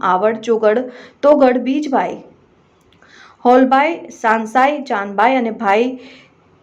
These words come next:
ખેર-, મેરખ્યો અથવા મેરખો હતા. તેમનું વાહન મગર છે. તેમનો જન્મ આશરે નવમી થી અગિયારમી સદીમાં મહાસુદ આઠમના દિવસે થયો હતો,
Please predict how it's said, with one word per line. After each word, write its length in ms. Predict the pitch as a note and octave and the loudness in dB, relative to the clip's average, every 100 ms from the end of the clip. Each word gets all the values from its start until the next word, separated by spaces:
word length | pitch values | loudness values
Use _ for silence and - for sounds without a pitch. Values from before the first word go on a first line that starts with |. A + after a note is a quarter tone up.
| _ _ - | _ _ -14
ખેર-, 400 | - C#4+ E4+ D4+ - - - _ - A#3 | 0 2 4 0 -4 -12 -20 _ -6 2
મેરખ્યો 560 | B3+ D4+ E4 - - G3 - - | 4 6 4 0 -4 -6 -6 -8
અથવા 320 | F#3+ F#3+ G3+ A3+ | -6 0 2 2
મેરખો 420 | B3+ B3 - E3+ | 2 0 -2 -8
હતા. 260 | E3+ D3 D3+ - _ _ - _ | -8 -12 -16 -20 _ _ -20 _
તેમનું 280 | G#3+ G#3+ G#3 | 0 2 4
વાહન 320 | G#3+ B3 D#4+ | 2 2 -4
મગર 220 | C#4 D4 | -2 -2
છે. 160 | D4 F#4 | -2 -6
તેમનો 240 | - A#3+ | -4 -2
જન્મ 260 | A3 A#3+ C#4 | 0 0 2
આશરે 340 | B3+ A#3+ A#3+ B3 | 2 0 2 2
નવમી 380 | B3+ G#3+ G#3 G#3 | 2 -2 -4 -6
થી 180 | G#3 A#3 B3 | -4 -6 -4
અગિયારમી 500 | G#3+ G3 - G#3 A#3+ | -6 -6 -2 0 0
સદીમાં 440 | C4+ C4+ A#3 A3+ A#3 | -4 -6 -4 -4 -4
મહાસુદ 420 | G#3 G#3 G3 G#3 | -4 -6 -8 -6
આઠમના 340 | G3 G3 G#3 | -6 -6 -8
દિવસે 300 | G3+ G3+ - | -6 -8 -6
થયો 220 | A#3 G#3 F3 | -4 -4 -4
હતો, 260 | F#3+ F#3+ | -4 -6